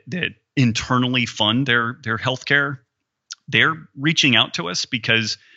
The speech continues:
these exponentially increasing costs are, are impossible to stay ahead of. Drug cartels can't deal with exponentially increasing costs. Here, here's a, so I'll try to be quick about this. Um,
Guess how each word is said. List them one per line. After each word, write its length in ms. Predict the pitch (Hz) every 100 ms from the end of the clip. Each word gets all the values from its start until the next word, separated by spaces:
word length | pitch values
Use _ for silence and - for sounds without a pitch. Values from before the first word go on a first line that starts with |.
| _ _ -
these 180 | 120 - -
exponentially 840 | 151 - 202 180 147 - 143 135 139
increasing 640 | 127 123 - 127 - 113
costs 640 | 107 - 175 151 104 - - -
are, 320 | 101 101 101 107
are 140 | 110 -
impossible 800 | 127 117 - 135 135 - 117 113
to 80 | 127
stay 300 | - 117 104
ahead 260 | 92 135
of. 240 | 98 101 - _ _ _ -
Drug 340 | 175 226 175
cartels 640 | 110 92 - 87 - -
can't 400 | - - 104 -
deal 260 | 120 107 90
with 140 | 90
exponentially 720 | - - - 98 90 - 95 -
increasing 440 | - - 107 -
costs. 280 | - - -
Here, 160 | 165 202
here's 280 | 147 226 180
a, 100 | 117 - - - -
so 140 | 139 131
I'll 100 | 110
try 220 | - 170
to 80 | 123
be 100 | 101
quick 320 | - 117 107
about 260 | 87 82 -
this. 320 | 85 - -
Um, 360 | - 90 87